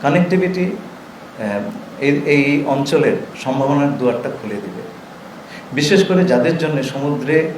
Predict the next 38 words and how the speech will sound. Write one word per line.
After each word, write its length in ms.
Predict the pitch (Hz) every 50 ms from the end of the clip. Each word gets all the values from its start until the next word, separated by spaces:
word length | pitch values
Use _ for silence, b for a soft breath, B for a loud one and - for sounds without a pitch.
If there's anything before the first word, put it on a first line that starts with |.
| - - -
অ্যাক্সেস 460 | 117 120 120 - - - 151 147 147 -
পাওয়াটা 260 | - 131 123 123 120
খুব 300 | - - - 107 - 110
কঠিন। 200 | 107 - 110 107 - - - - - - - - - - B B B B B B - - - - - - - - - -
আমরা 260 | - 147 180 196 214 220
কিন্তু 300 | 220 220 220 220 214 220
কানেক্টিভিটি 640 | 220 190 185 196 202 - - 185 185 196 196 196
জোর 260 | 185 - 147 165 175 170
করে 240 | 165 180 175 165
চাপিয়ে 300 | 160 151 139 - 135 131
দেব 240 | 127 123 120 120 131
না, 180 | 139 180 196 208 - - -
দেওয়ার 200 | 131 135 135 135
অবস্থা 400 | - - 120 113 135 - - 139
আমাদের 400 | 131 127 120 113 107 117 110 98
নাই। 160 | 95 101 120 - - - - - - - - - - -
কেউ 180 | 131 143 160
যদি 260 | 170 180 180 170 180
নেন, 300 | 185 165 - - 180 190 208 -
খুব 200 | - 208 196 180
ভালো, 280 | 151 170 170 170 170 - - -
আর 100 | 135 123
না 220 | 127 139 147 151 170
নিলে 140 | 180 175 - -
কী 60 | 151 123 135
করবো 220 | 135 127 - 92
আমরা? 220 | 92 90 95 98 - - - - - - -
আমার 160 | 107 123 127 - -
কিছু 140 | - - - -
করার, 120 | 113 107 107 - - - - -
কিছু 160 | - - - 147 151
করার 160 | 123 107 110
নেই। 280 | 110 110 101 95 87 87 B B B B B B - -
স-, 120 | - -
অত্যন্ত 680 | 190 185 - - - - - - 247 240 214 208 214 208
সদুদ্দেশ্য 760 | 190 - 170 165 175 180 170 151 170 165 - - - 180 180 -
প্রণোদিত 460 | 151 147 147 143 131 131 131 127 143 147 147 -
কথাই 280 | 107 107 127 135 131